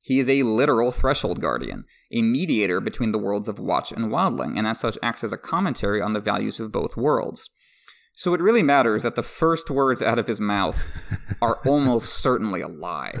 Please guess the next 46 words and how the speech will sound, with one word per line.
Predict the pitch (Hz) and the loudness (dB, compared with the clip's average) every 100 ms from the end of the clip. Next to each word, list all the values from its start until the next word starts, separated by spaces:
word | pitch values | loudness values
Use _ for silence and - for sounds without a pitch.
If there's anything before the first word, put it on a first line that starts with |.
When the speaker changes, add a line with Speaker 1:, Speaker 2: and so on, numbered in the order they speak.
| - - - - | -10 -14 -18 -14
Speaker 2:
Yep. | 113 110 - - - - - - | -4 -4 -4 -10 -16 -18 -12 -2
Speaker 1:
"I've | 143 | 0
not | 160 156 | 0 0
seen | - 160 156 | 0 -2 0
Benjen | 127 160 139 131 | 2 2 0 -4
Stark | - 156 156 | 2 2 2
for | 131 | -2
three | 151 175 | 0 0
years," | 165 143 110 80 - | 2 2 2 0 -2
he | 104 | -4
was | - | -2
telling | 113 107 | -2 -2
Mormont, | 107 110 110 113 - - | -2 -2 -2 -4 -8 -8
"and | |
if | 107 | -8
truth | - 156 - | -2 -2 -2
be | 156 | 0
told, | 170 170 175 | 2 4 0
I | 156 | -2
never | 104 110 123 | 0 0 2
once | 123 131 - | 2 0 -2
missed | 113 101 - | -4 -4 -6
him." | 92 - _ _ _ _ _ _ | -10 -12 _ _ _ _ _ _
As | 127 185 | -4 -2
we | |
see | 254 - 330 | 0 0 0
in | |
this | 143 - | 0 -2
chapter, | 180 180 180 117 | -2 -2 -2 -4
Craster's | - 220 247 170 | -2 -4 -2 -8
Keep | - 190 - | -4 -4 -2
is | 170 | -2
the | 190 | -2
first | - - 214 - - | -4 -4 -4 -6 -2
place | 139 87 - - - | 0 0 -4 -12 -4
Rangers | 120 107 104 | -2 -2 -4
go | - 110 | -2 -2
north | 101 107 101 | 0 -2 -4
of | 98 | -4
the | |
wall | 104 104 98 | -2 0 -2
for | - | -2
both | 104 104 - | -4 -4 -4
shelter | 113 104 110 | -4 -4 -6
and | - 143 | -4 -4
information. | 120 104 104 101 69 - | -2 -4 -6 -8 -8 -12